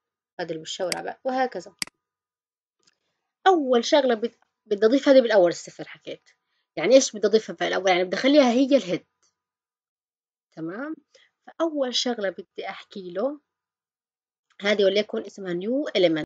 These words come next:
هذه حتكون النكست تبعها مين؟ التالي تبعها مين؟ اللي هو الهيد. فهي غير يصير شكلها زيك طلع.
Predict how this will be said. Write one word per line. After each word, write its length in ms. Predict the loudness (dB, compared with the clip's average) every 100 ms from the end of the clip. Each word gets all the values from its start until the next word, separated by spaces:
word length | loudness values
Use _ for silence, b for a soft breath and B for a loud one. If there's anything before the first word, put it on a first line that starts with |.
| -10 _ _ _ _ _ _ _ _ _ _
هذه 420 | 4 6 8 4
حتكون 320 | -2 -8 0
النكست 380 | 6 6 6 2
تبعها 340 | 4 4 0 0
مين؟ 280 | 2 0 -2
التالي 360 | -6 6 8 8
تبعها 420 | 2 0 -2 -4
مين؟ 360 | -2 -2 -4 -8 _ _ _ _
اللي 100 | 4
هو 80 | 8
الهيد. 380 | 8 8 4 -4
فهي 380 | -8 0 2 2
غير 100 | 0
يصير 220 | -2 -6
شكلها 260 | -4 -6
زيك 220 | -2 -2 -2
طلع. 240 | -8 -8